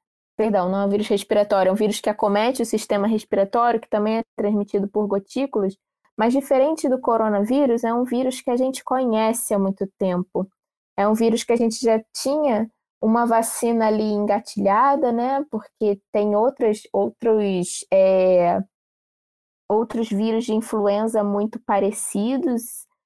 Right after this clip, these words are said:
É, é um vírus que se difundiu na sociedade muito rápido e se instalou, era um vírus que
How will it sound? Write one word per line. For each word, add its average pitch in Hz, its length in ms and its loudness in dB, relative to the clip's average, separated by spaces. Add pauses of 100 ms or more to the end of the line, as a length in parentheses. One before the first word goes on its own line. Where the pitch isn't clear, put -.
(240)
É, 190 460 2
é 202 160 2
um 214 160 0
vírus 214 380 0
que 220 160 -4
se 220 400 -4 (560)
difundiu 254 840 0
na 240 140 2
sociedade 196 1000 0 (160)
muito 226 440 0
rápido 262 840 0
e 233 100 0
se 233 180 -4
instalou, 226 720 0 (220)
era 214 180 0
um 208 100 0
vírus 220 320 -4
que 220 240 -6